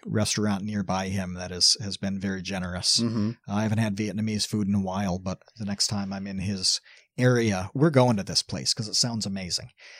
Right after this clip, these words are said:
Speaker 1: What's your quarantine strategy for the cor-, coronavirus? What's an element? What,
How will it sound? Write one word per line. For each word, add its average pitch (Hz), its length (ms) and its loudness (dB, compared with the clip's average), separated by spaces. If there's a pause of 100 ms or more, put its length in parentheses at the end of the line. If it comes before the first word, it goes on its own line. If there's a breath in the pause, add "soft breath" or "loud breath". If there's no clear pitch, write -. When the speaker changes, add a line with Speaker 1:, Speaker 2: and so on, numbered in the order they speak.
(160 loud breath)
Speaker 1:
What's 151 280 8
your 185 120 6
quarantine 135 680 2
strategy 110 760 0 (240)
for - 160 -6
the 101 100 0
cor-, 98 380 -4
coronavirus? 87 800 0
What's 139 180 -2
an 160 80 2
element? 139 400 6 (440 loud breath)
What, 214 160 2